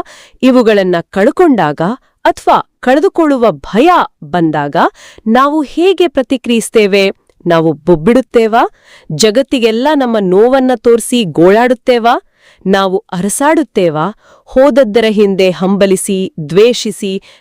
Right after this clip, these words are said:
ನಮ್ಮ ನೆಮ್ಮದಿ ಹಾಳು ಮಾಡ್ಕೊಳ್ಳುತ್ತೇವಾ? ಅಥವಾ ಎಲ್ಲಾ ಸ್ಥಿತಿಗಳಲ್ಲೂ ಒಂದೇ ಸಂಘವನ್ನ, ಆ ಏಕೋಭಾವವನ್ನ ಅನುಭವಿಸಲು ಪ್ರಯತ್ನಿಸ್ತೇವಾ?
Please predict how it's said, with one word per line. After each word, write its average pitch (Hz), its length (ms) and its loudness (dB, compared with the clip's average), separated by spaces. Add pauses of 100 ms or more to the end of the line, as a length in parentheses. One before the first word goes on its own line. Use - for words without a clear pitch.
ನಮ್ಮ 208 260 2
ನೆಮ್ಮದಿ 285 500 2
ಹಾಳು 302 260 2
ಮಾಡ್ಕೊಳ್ಳುತ್ತೇವಾ? 269 800 2 (520)
ಅಥವಾ 202 400 -4 (380)
ಎಲ್ಲಾ 208 440 2
ಸ್ಥಿತಿಗಳಲ್ಲೂ 233 920 0 (220)
ಒಂದೇ 277 420 2
ಸಂಘವನ್ನ, 226 720 0 (460)
ಆ 214 140 2 (260)
ಏಕೋಭಾವವನ್ನ 214 920 0 (140)
ಅನುಭವಿಸಲು 214 720 0
ಪ್ರಯತ್ನಿಸ್ತೇವಾ? 202 840 -2